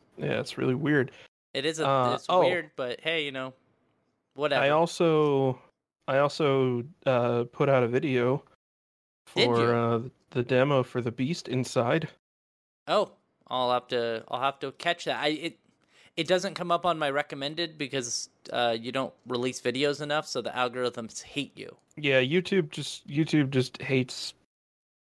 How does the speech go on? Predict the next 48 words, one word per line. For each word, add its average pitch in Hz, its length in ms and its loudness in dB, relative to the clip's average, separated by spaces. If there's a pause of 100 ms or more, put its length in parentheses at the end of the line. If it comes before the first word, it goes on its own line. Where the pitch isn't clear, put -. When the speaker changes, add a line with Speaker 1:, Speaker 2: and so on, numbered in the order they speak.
(120)
Speaker 1:
me, 123 420 4
and, 113 300 -2
and 123 240 -2
also 139 360 0
it's 123 180 -6
just - 260 -10
been 226 240 4
a 196 80 2
real 208 240 6
piece 220 320 -4
of 175 80 0
shit - 280 -2
lately. 135 380 0
It's 120 180 -6
just - 240 -8
like, 139 280 2 (680)
"Hey, 220 200 4
you 220 140 2
wanna 220 400 6 (200)
watch 165 320 2
this 196 160 0
video 208 380 4
from, 202 220 0
like, 180 220 2
ten 185 200 0
years 214 240 0
ago?" 285 340 6 (160)
Yeah, 131 240 -4
you 131 240 0
do. 143 380 0 (360)
Speaker 2:
I 165 100 0
get 226 120 0
a 269 60 2
lot 202 240 4
Speaker 1:
Nah, 202 60 0
Speaker 2:
of 127 100 -2
Speaker 1:
you 175 80 4
don't, 190 120 4
Speaker 2:
those. 180 460 -4 (140)
Speaker 1:
you 247 80 0
don't 220 140 2
care 156 180 2
about 139 240 4
any 135 200 2
of 127 120 2
your, 120 200 -4
your 127 180 -8
subscriptions. 175 1040 0